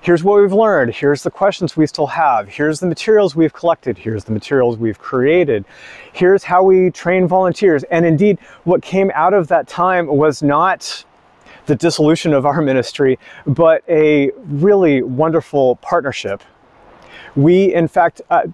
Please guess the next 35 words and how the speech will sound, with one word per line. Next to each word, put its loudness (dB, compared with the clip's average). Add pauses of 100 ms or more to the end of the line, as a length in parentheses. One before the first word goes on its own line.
(200)
trained -2
volunteers 0
together -2
so -6
that -2
we 2
could -4
give 2
even 2
to -8
their 2
volunteers. 0
Here's -2
what 2
we've 4
learned. -2 (360)
Here's 0
the -2
way -2
that -8
you 2
can -4
do 2
this 0
well. 2
And -4
I'm -2
sure 0
we'll 2
learn 0
from -2
each -2
other -2
over -4
time. -6